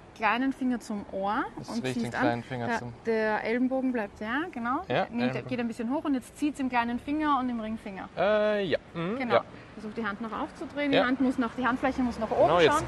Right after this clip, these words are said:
Speaker 2: dehne ich sozusagen gerade gefühlt meinen kleinen Finger, Ringfinger, ja?
Speaker 1: Ja, also
Speaker 2: Ja.
Speaker 1: das ist der Nerv, den du spürst.
Speaker 2: Den Nerv
Speaker 1: Und jetzt
Speaker 2: spür ich.
Speaker 1: kippst du noch den Kopf vielleicht ein bisschen weg
Speaker 2: Ja.
Speaker 1: und wieder hin.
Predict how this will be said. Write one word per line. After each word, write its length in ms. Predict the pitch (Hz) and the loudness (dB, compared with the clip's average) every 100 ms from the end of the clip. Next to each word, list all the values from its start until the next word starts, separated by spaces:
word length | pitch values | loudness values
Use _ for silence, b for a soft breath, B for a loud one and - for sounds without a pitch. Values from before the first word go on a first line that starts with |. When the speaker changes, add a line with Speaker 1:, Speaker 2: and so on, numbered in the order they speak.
| 139 | 6
Speaker 2:
dehne 320 | 170 202 208 | 10 10 10
ich 240 | 175 180 | 6 2
sozusagen 600 | - 185 - 160 160 160 151 | 2 2 2 8 12 12 10
gerade 260 | 151 151 | 8 8
gefühlt 480 | 143 - 185 185 180 | 4 -4 4 4 4
meinen 320 | 156 143 143 | 4 4 2
kleinen 400 | - 170 165 165 | -2 6 6 6
Finger, 480 | 151 170 165 160 151 | -2 -2 2 4 4
Ringfinger, 560 | 156 170 - 208 254 208 | 2 -2 -4 -2 0 2
ja? 160 | 143 | 0
Speaker 1:
Ja, 300 | 214 214 247 - | 2 2 2 2
also 160 | 139 | 2
Speaker 2:
Ja. 60 | 185 | 2
Speaker 1:
das 160 | 208 | 0
ist 160 | 220 - | -8 -4
der 140 | 202 | -4
Nerv, 280 | 196 180 254 - | -4 -4 -4 -4
den 160 | 269 | -6
du 80 | 277 | -6
spürst. 340 | - 302 311 | -8 -10 -8
Speaker 2:
Den 160 | - 220 | -6 -6
Nerv 160 | 113 247 | -4 -4
Speaker 1:
Und 60 | |
jetzt 140 | 254 - | -4 -2
Speaker 2:
spür 100 | 190 | -2
ich. 60 | |
Speaker 1:
kippst 200 | 254 - 294 | -2 -8 -8
du 40 | |
noch 180 | 269 254 | -6 -6
den 140 | 247 | -8
Kopf 180 | 226 254 - | -10 -10 -8
vielleicht 300 | 294 240 233 | -6 -6 -8
ein 80 | 220 | -14
bisschen 380 | 226 - 202 | -14 -12 -6
weg 180 | 208 339 - | -2 -2 0
Speaker 2:
Ja. 240 | 196 262 | -2 0
Speaker 1:
und 60 | 254 | 0
wieder 60 | 247 | -2
hin. 220 | 240 214 | -4 -10